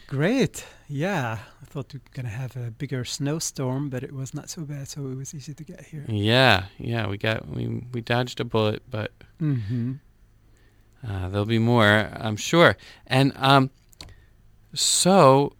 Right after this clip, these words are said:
Speaker 2: I mean, I'm, I'm so, uh, curious and interested to, to kinda just dive right in with you. I mean, here we are, we're starting off, uh, this show playing, um,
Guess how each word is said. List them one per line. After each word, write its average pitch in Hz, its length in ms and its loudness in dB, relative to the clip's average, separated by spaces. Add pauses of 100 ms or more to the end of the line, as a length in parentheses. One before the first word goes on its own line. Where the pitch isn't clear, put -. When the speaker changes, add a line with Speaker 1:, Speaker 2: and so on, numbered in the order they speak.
(360)
Speaker 2:
I 135 80 0
mean, 143 200 6
I'm, 135 160 4
I'm 120 140 0
so, 185 320 4 (420)
uh, 120 240 2
curious 151 540 6
and 113 100 2
interested 117 680 -2
to, 113 180 -6
to - 180 -14
kinda 117 220 0
just 107 180 -6 (120)
dive 110 340 4
right 107 200 4
in 127 160 4
with 104 200 2
you. 101 320 -6
I - 60 -4
mean, 107 280 0
here - 280 -2
we 139 120 6
are, 117 380 6
we're - 80 -14
starting 123 500 2
off, 113 420 0
uh, 101 280 -4
this 117 200 -2
show 101 380 0 (720)
playing, 101 640 0
um, 101 440 -6